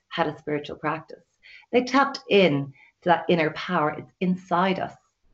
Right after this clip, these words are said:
And so often we are looking from it from external sources. It's inside us. It's the most amazing maintenance tool.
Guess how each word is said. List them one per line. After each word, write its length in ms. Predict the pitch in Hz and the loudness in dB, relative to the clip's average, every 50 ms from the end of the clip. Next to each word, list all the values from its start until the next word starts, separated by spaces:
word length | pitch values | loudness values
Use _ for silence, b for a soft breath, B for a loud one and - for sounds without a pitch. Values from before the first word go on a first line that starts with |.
| _ _ _ b b b b b _ | _ _ _ b b b b b _
And 160 | 165 151 - | -14 -12 -6
so 260 | - - 190 190 185 - | 0 2 2 2 4 4
often 500 | 180 170 175 180 180 - - 170 151 156 - | 4 4 4 4 0 -4 -6 -6 -6 -6 -6
we 220 | 151 160 160 - | -4 -4 -4 -4
are 220 | - 156 147 143 | -4 -4 -2 -2
looking 480 | 143 151 156 175 170 - 175 156 151 151 | 0 0 -2 -2 -4 -6 -8 -8 -8 -8
from 160 | - 156 143 143 | -6 -6 -6 -6
it 140 | 143 - | -6 -6
from 100 | - 147 | -8 -8
external 460 | 147 143 - - - 160 147 139 147 143 | -8 -8 -8 -4 -4 -2 -2 -2 -4 -6
sources. 500 | - 151 147 147 147 143 - - - - _ _ _ _ _ _ | -6 -6 -6 -6 -6 -8 -14 -16 -18 -18 _ _ _ _ _ _
It's 180 | - 160 - - _ | -10 -10 -10 -4 _
inside 500 | 180 185 196 196 - 180 165 165 160 160 | 0 0 2 0 -2 -2 0 0 0 0
us. 160 | 156 156 156 - _ _ | -2 -4 -6 -12 _ _
It's 200 | - - - _ - | -18 -18 -16 _ -6
the 60 | 151 | -6
most 260 | 151 151 147 - - _ - | -6 -6 -6 -10 -14 _ -6
amazing 560 | 147 156 160 175 185 180 180 165 160 160 - - | -4 -2 2 2 2 2 2 0 -2 -6 -6 -4
maintenance 580 | 151 151 151 165 170 - 175 175 170 175 175 - | -2 0 0 0 -2 -2 -2 -2 -2 -2 -4 -6
tool. 460 | - 185 180 180 175 175 175 175 | -2 0 4 4 4 4 2 0